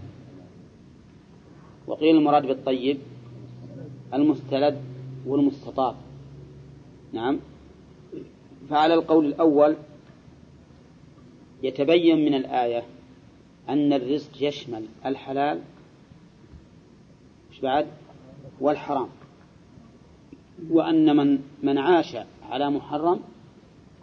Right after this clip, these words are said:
فإنه يقال إنه مرزوق، يقال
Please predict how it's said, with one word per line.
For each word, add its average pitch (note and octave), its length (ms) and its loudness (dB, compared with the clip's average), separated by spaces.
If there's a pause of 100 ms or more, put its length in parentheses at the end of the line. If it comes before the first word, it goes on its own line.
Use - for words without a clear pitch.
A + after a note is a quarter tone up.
(460)
فإنه C#3+ 520 0
يقال E3 320 -2
إنه D#3 160 0
مرزوق، D3+ 380 -2 (1800)
يقال C#3+ 400 2